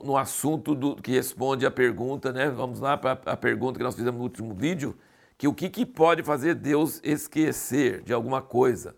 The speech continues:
Olha, nós vamos ler esses versículos, é, é impressionante, eu acho que chamou muito a minha atenção, porque ele diz aqui, no versículo nove, "Todavia, se advertires o ímpio do seu caminho, para que ele se converta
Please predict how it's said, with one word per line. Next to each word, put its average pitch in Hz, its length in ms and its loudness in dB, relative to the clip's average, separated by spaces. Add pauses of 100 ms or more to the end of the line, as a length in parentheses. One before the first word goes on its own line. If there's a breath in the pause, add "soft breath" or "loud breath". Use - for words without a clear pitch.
(540 soft breath)
Olha, 147 300 6
nós 131 180 -4
vamos 131 280 -2
ler 143 120 2
esses 113 180 -2
versículos, 123 420 -4 (180)
é, 135 60 -2
é - 20 -2
impressionante, 131 720 -2
eu 117 60 -4
acho 117 160 -12
que - 240 -10
chamou 127 280 -6
muito 127 300 -4
a - 20 -4
minha 127 140 -4
atenção, 123 560 -6 (640 soft breath)
porque 123 220 0
ele 147 120 8
diz 139 220 -2
aqui, 127 440 -4 (600)
no 117 80 -8
versículo 147 420 0
nove, 131 380 2
"Todavia, 143 420 2
se 170 160 2
advertires 156 720 0
o 180 140 0
ímpio 196 280 -2
do 175 80 0
seu 185 200 2
caminho, 170 540 -2
para 135 240 -2
que 170 100 0
ele 185 120 2
se - 140 -4
converta 175 840 2